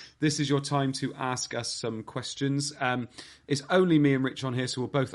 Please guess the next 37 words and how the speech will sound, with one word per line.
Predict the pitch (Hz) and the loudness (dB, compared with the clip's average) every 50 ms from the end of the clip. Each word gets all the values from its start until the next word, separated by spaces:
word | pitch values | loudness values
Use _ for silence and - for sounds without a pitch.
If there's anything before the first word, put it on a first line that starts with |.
| - | -6
answer | 123 123 120 123 - - - 120 113 | -6 -4 -4 -4 -4 -4 -4 -4 -4
each | - 117 113 - - | -4 -6 -8 -8 -8
question | - 127 113 - - 113 107 | -8 -8 -8 -8 -8 -8 -8
that | 98 - | -8 -8
comes | - 117 107 107 104 | -8 -8 -6 -4 -4
up, | 120 117 | -4 -4
and | - 117 | -4 -4
we'll | 113 110 | -6 -6
try | - - 117 | -6 -6 -6
and | 110 104 | -4 -4
answer | 104 101 - - - - | -4 -6 -6 -8 -8 -8
each | 117 113 - - - | -8 -8 -8 -8 -10
as | 107 - | -10 -10
quickly | - - - 90 - 98 | -8 -10 -10 -8 -6 -6
as | 98 | -6
possible. | 98 - 123 117 - 113 120 120 113 - - - - _ | -6 -8 -10 -8 -8 -6 -6 -6 -8 -10 -16 -20 -12 _
We've | - 135 131 - | -4 -2 -2 0
got | 135 131 - - | -2 -2 0 2
over | 151 151 147 135 | 2 2 4 2
six | 139 - - 175 - - | 0 -2 -2 -4 -4 -4
hundred | - 156 135 139 127 | -4 -2 -2 -2 -2
and | 123 - | -4 -4
fifty | 143 131 139 - 117 | -6 -6 -6 -8 -10
people | - 127 120 110 - 107 107 | -8 -8 -8 -8 -8 -8 -8
in | - 113 107 | -6 -6 -8
the | 104 | -8
chat, | - - - 135 131 - | -8 -6 -6 -6 -6 -6
so | - 120 | -8 -12
thank | - 127 127 | -10 -10 -10
you | - 113 | -8 -8
so | - 117 | -8 -6
much | 110 110 - - | -6 -8 -8 -10
for | - | -12
joining | - - 117 113 110 107 107 | -8 -4 -4 -4 -4 -4 -6
us | 107 - | -8 -8
tonight. | - - 113 120 123 127 120 - - - - - - _ _ _ - | -8 -8 -6 -4 -4 -4 -4 -6 -10 -18 -20 -20 -20 _ _ _ -2
Um, | 123 120 120 117 117 120 120 120 120 120 117 | 0 2 2 2 2 0 -2 -4 -4 -6 -8